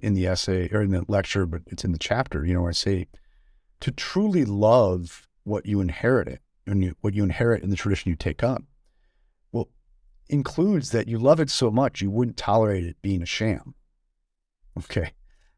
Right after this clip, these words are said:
And so that means, yeah, if I really love this thing, I'm gonna put it to a kind of critical scrutiny, right? And I'm gonna make sure that my relationship to it isn't just a sham too, right? And so, yeah, I'm gonna be willing to ask all these deep,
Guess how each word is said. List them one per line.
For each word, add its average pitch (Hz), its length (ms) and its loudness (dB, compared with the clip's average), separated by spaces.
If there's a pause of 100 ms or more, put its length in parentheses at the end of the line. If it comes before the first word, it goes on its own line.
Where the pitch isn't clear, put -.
(160)
And 127 100 -2
so - 80 -4
that 135 160 4
means, 147 380 2
yeah, 156 200 2
if 90 100 -6
I 139 40 2
really 147 380 -2
love 143 300 2
this 135 180 -4
thing, 107 180 -2
I'm 135 180 2
gonna 147 280 2
put 120 160 -2
it 113 80 -4
to - 120 -2
a 95 60 0
kind 95 160 -2
of 90 60 -6
critical - 260 -8
scrutiny, - 480 -8 (160)
right? 82 240 -6 (560)
And 139 140 2
I'm 143 100 2
gonna 180 180 2
make 160 200 2
sure 156 320 0
that 120 160 2
my 120 320 0
relationship 127 1080 -2
to 101 180 -2
it 92 140 -6
isn't 95 300 -4
just - 220 -4
a 90 40 0
sham - 460 -6
too, - 200 -4 (300)
right? 82 220 -4 (600)
And 120 80 -4
so, - 160 -2
yeah, 151 200 4
I'm 113 100 0
gonna 156 280 2
be 135 140 -2
willing 143 240 0
to 110 160 -4
ask 110 260 -4
all 110 140 2
these 101 180 -2
deep, 98 220 -4